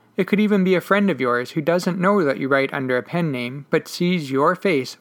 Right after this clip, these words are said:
on that profile with that other name. They could report it thinking that someone is impersonating you on Facebook. But it could also be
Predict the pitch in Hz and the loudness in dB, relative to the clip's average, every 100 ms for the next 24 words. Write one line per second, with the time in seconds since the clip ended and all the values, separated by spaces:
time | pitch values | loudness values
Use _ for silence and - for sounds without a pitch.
0 | - 156 151 156 147 - 175 185 135 127 | -4 0 0 2 0 0 -2 0 0 0
1 | 131 139 - 135 - 147 131 135 139 131 | -2 -4 0 -2 0 -2 -2 -2 -6 -8
2 | - 160 _ _ - - - - 151 - | -14 -16 _ _ -20 -20 -20 -2 -2 2
3 | 196 175 170 - 220 170 147 - - 190 | 2 2 0 0 0 2 -2 -8 -4 -2
4 | 196 180 151 147 - 156 151 147 131 123 | 0 0 -2 -4 -2 0 0 -2 -4 -8
5 | - 277 - 165 143 147 143 139 139 - | -4 -4 -2 -2 0 -2 -2 -2 -4 -2
6 | 190 180 - 107 - _ _ _ _ _ | -4 -4 -6 -6 -8 _ _ _ _ _
7 | - - _ - - 196 220 - _ 196 | -20 -20 _ -20 0 0 0 -8 _ -2
8 | 196 202 196 160 156 - 175 147 147 147 | 0 0 0 0 0 0 -2 0 0 -2